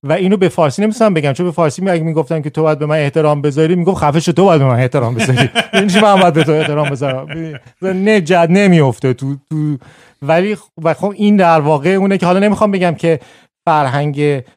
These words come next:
خارجی زبانش درسته، نه، اینجا هم همین بحثی که حالا بحثای الان چیزی که خیلی داغه، این بحث دیکالونایزیشن، بحث از استعمار خارج شده، اینجا هم به نوعی مستعمره است. حالا مستعمرات جدید از یه طرف اومدن، این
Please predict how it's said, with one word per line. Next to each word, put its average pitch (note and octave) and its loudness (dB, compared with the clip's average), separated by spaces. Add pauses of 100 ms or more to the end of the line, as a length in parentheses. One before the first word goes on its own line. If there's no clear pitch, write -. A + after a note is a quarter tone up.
(200)
خارجی D3+ 0
زبانش C#3 2
درسته، C#3 -2
نه، D#3+ 0
اینجا D3 0
هم D3 -2
همین D#3+ -4
بحثی C#3+ -2
که C#3+ -4
حالا C3+ 0
بحثای C#3 -2
الان A#2+ -4
چیزی B2 -12
که C#3 -10
خیلی B2+ -6
داغه، A#2 -2
این C3+ -4
بحث C3 0
دیکالونایزیشن، A2+ -4
بحث A2 -4 (540)
از A#2 -8 (280)
استعمار C#3 0
خارج B2+ 0
شده، C3+ -4
اینجا D3 -2
هم E3 0 (600)
به C#3+ 0
نوعی E3 0
مستعمره C#3+ 0
است. D3+ -2
حالا D3 -2
مستعمرات C#3 -2
جدید C3+ -2
از C3 -2
یه C3+ -2
طرف C#3 -2 (320)
اومدن، C3+ 0
این C#3 -4